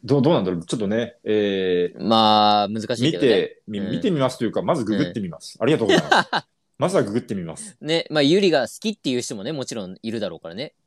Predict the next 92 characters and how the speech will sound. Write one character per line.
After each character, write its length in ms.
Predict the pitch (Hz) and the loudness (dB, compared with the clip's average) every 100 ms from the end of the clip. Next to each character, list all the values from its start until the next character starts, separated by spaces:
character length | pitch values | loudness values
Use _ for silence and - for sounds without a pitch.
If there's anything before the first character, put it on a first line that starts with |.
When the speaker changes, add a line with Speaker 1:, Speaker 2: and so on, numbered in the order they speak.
| _ | _
Speaker 2:
こ 100 | 110 | -8
れ 80 | |
を 60 | 101 | -8
聞 180 | - 127 | -8 -8
い 60 | |
て、 60 | 131 | -4
Speaker 1:
そ 60 | 120 | -2
れ 60 | |
女 140 | 120 107 | 0 -2
の 100 | 85 | -2
子？ 80 | |
Speaker 2:
ま 40 | 92 | -6
あ、 40 | |
Speaker 1:
そ 160 | - 87 | -6 -6
う 80 | 82 | -6
い 100 | 82 | -8
う。 100 | - _ _ | -12 _ _
Speaker 2:
<laughs> 160 | - | -20
そ 440 | - - - - 139 | -20 -10 -6 -2 0
う 20 | |
い 40 | |
う。 40 | 117 | 0
Speaker 1:
そ 0 | |
う 0 | |
い 20 | |
う、 40 | |
そ 80 | 135 | 2
う 20 | |
い 40 | 117 | 4
う 20 | |
女 160 | 123 113 | 4 2
の 100 | 82 | 0
子？ 160 | 92 | -8
そ 120 | - | -10
の、 40 | - | -16
Speaker 2:
い 60 | - _ _ _ 196 - | -16 _ _ _ -12 -2
や、 120 | 117 | 4
Speaker 1:
ユ 100 | 156 | 4
リ 80 | 117 | 2
っ 100 | 101 | -4
て 80 | |
い 40 | 95 | -6
う 40 | |
の 60 | 85 | -8
は 60 | |
そ 100 | - | -4
う 40 | 120 | 0
い 20 | |
う 40 | |
女 140 | 113 117 | 0 0
の 80 | 90 | 0
子？ 100 | 123 | 0
Speaker 2:
違 60 | |
う 20 | |
違 120 | 104 113 | 0 -2
う 20 | |
違 320 | - - 90 | -4 -6 -8
う。 40 | - | -2
ユ 180 | 110 | 2
リ 160 | 127 151 | 4 4
要 160 | 185 165 | 2 0
素。 240 | - - - | -2 -14 -12
ご 200 | 107 113 | -10 -6
め 120 | 107 | -4
ん。 20 | |
Speaker 1:
ユ 160 | 104 117 | -4 -2
リ、 160 | 127 | -2
ユ 100 | 117 | 0
リ 160 | 117 120 | 0 0
で 60 | 120 | 0
し 60 | |
ょ？ 40 | 135 | 0
Speaker 2:
ユ 180 | 139 139 | 0 0
リ、 240 | 170 - | -2 -4
ユ 140 | 120 135 | -6 0
リ？ 80 | 160 | 2
Speaker 1:
ユ 100 | 233 | 4
リ、 160 | 165 | 4
ユ 80 | 170 | 2
リ 100 | 254 | 2
が 100 | 135 | 0
好 100 | - | -2
き 80 | 202 | -6
っ 20 | |
て 80 | - | -6
言 80 | 131 | -6
う 40 | |
な 100 | 98 | -6
ら 80 | 82 | -8
ね 100 | 95 | -10
っ 40 | |
て 80 | 170 | -12